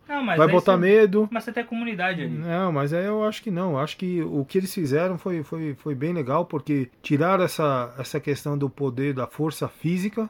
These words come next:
Speaker 2: dessa capacidade aí física, da, a própria Batalha Naval foi isso, né? E eu acho que, que quebrou também alguns, alguns grupos, ou, tipo assim, eu não vou me afiliar só àquele que tem músculo.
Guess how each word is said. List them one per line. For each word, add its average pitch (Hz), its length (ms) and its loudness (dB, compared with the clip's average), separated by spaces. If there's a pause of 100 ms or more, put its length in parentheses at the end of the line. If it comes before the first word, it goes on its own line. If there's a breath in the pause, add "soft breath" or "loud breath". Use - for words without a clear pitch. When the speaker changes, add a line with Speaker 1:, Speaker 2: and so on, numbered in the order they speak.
(140)
Speaker 2:
dessa 131 220 -8
capacidade 135 760 -2
aí 131 140 -4
física, 180 680 -2
da, 120 460 -4 (360)
a 123 100 -8
própria 151 280 -2
Batalha 147 360 0
Naval 135 360 -2
foi 127 180 -6
isso, 170 300 -6
né? 147 180 -4 (140)
E 160 880 -2
eu 165 140 0
acho 196 240 0
que, 220 600 -2
que 208 100 -6
quebrou 185 680 4
também 151 340 -2
alguns, 160 840 -2
alguns 151 300 2
grupos, 143 580 2
ou, 120 680 -4
tipo 156 200 -2
assim, 170 200 0
eu 147 300 2
não 165 160 2
vou 190 160 6
me 214 140 6
afiliar 170 580 4
só 185 200 2
àquele 190 300 2
que - 80 -16
tem 208 140 2
músculo. 180 520 0